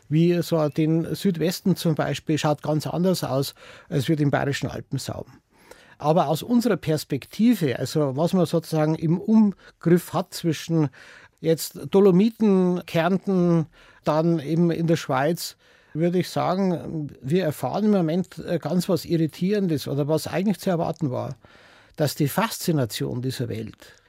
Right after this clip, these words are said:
nimmt faktisch explosionsartig zu im Wissen der Menschen.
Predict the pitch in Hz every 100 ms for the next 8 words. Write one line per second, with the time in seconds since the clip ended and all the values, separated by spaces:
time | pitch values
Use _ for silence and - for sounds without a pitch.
0 | _ 156 175 220 180 - 139 175 - 170
1 | 143 - 156 - 170 - 175 226 - 139
2 | 156 - 143 - 180 226 190 139 170 -
3 | 175 160 151 147 -